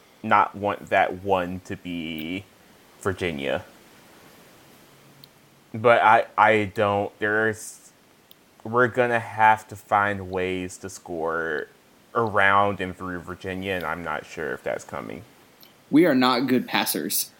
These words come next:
Speaker 2: on this team. That's,
Speaker 1: No.
Speaker 2: that's been the one thing. It's like, the one thing about both the Michigan game and the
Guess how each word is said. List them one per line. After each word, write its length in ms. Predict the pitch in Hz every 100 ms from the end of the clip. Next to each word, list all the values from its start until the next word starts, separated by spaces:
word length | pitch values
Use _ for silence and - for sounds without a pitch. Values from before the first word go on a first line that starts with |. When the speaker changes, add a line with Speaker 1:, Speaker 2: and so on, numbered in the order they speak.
| _ _ _ _ _ _ _ _ _ _ -
Speaker 2:
on 180 | 123 113
this 160 | 113
team. 220 | - 113
That's, 240 | 107 131 78
Speaker 1:
No. 60 |
Speaker 2:
that's 160 | - 135
been 160 | 143 131
the 80 |
one 160 | 123 120
thing. 160 | 117 110
It's 100 | 117
like, 220 | 113 -
the 180 | 120 117
one 260 | 120 143 160
thing 240 | 165 139 -
about 400 | 131 127 110 107
both 220 | 139 135
the 60 | 117
Michigan 420 | 127 135 131 131
game 280 | 120 120 110
and 340 | 120 123 127 120
the 420 | 113 107 101